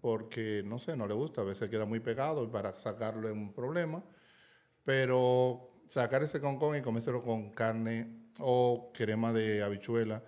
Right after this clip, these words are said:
eso es espectacular. Coman concón, que es muy, muy, muy bueno.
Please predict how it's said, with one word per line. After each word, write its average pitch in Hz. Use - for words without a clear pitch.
eso 110
es 113
espectacular. 92
Coman 135
concón, 131
que 107
es 117
muy, 120
muy, 107
muy 98
bueno. 82